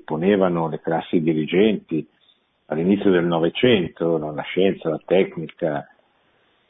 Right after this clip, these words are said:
e tutta la grande sfida che il cristianesimo subì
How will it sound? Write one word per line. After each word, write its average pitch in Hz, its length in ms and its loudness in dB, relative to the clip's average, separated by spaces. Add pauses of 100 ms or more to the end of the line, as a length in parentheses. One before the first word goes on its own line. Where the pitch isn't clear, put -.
(380)
e 85 80 -6
tutta 131 340 4
la 113 120 4
grande 110 1040 2 (160)
sfida 101 640 2 (720)
che 95 60 -10
il 82 100 -10
cristianesimo 98 920 0
subì 101 840 2